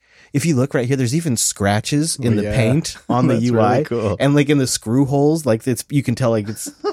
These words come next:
Speaker 1: <laughs> um, so I, it's a little expensive, but, uh, the Apollo stuff is really good. I mean, obviously there's all kinds of great mixers, but the great thing about the Apollo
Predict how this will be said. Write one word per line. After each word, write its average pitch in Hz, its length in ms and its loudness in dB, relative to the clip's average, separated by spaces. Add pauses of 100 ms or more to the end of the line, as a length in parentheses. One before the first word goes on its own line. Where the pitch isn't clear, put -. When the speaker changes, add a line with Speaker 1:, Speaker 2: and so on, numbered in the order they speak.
(240)
Speaker 1:
<laughs> - 420 -20
um, 107 360 0
so 147 220 0
I, 170 120 0
it's 185 220 -2
a 190 40 0
little 285 240 -2
expensive, 135 880 -4
but, 117 400 -2
uh, 101 360 0
the 101 160 -4
Apollo 175 420 -2
stuff - 300 -4
is 92 100 -6
really 90 220 -4
good. 87 380 -10
I 156 40 -2
mean, 175 120 0
obviously 160 360 -2
there's 107 180 0
all 98 120 -2
kinds 92 260 -6
of 87 60 -12
great - 160 -8
mixers, 90 320 -4
but 110 140 -6
the 117 60 -8
great 143 240 -2
thing 220 120 2
about 143 160 2
the 120 80 -2
Apollo 98 540 0